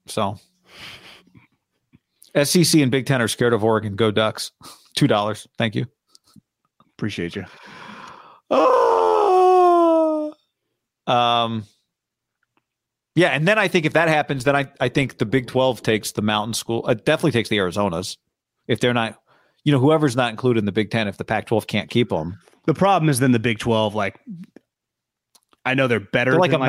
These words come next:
Speaker 2: the
Speaker 1: Mountain
Speaker 2: Mountain
Speaker 1: West
Speaker 2: West,
Speaker 1: Plus.
Speaker 2: but
Speaker 1: Yeah,
Speaker 2: it's
Speaker 1: yeah,
Speaker 2: like,
Speaker 1: yeah.
Speaker 2: yeah, it's just, that's what you are. Like,
Speaker 1: Yeah.
Speaker 2: uh, do you just merge and stay on the West Coast for travel purposes?
Speaker 1: I think, I think you merge and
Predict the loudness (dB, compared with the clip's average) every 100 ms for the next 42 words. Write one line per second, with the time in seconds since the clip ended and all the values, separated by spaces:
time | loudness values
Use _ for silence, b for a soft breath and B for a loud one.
0 | 0 0 0 0 2 2 2 -2 -2 -2
1 | 0 0 0 -2 0 0 0 -2 -4 -6
2 | -4 -4 -4 -8 -6 -6 -4 -6 -8 _
3 | _ -4 0 -2 -4 0 2 4 2 2
4 | 2 4 2 0 -4 -2 -2 0 0 -2
5 | -2 -4 -4 -6 -8 -4 -2 -2 -4 -6
6 | -6 -2 0 2 -2 -2 -4 -2 0 -2
7 | -2 0 2 0 -2 -4 -4 -4